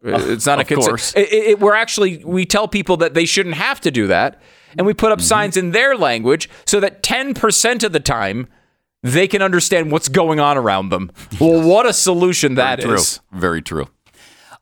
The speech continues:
Speaker 2: Uh, but here was our president back in, just to give you,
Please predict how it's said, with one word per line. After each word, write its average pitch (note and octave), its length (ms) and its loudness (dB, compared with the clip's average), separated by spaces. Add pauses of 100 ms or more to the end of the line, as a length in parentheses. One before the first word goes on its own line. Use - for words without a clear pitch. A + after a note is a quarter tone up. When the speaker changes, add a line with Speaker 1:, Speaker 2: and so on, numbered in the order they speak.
Speaker 2:
Uh, C#3 240 0
but C#3 380 -4
here F#3 260 -2
was C4 160 0
our F#3 160 -2
president C#3+ 600 0
back A3 260 -2
in, E3 260 -6
just A#3+ 220 -2
to D4 60 -6
give B3 200 -4
you, F#3 280 -6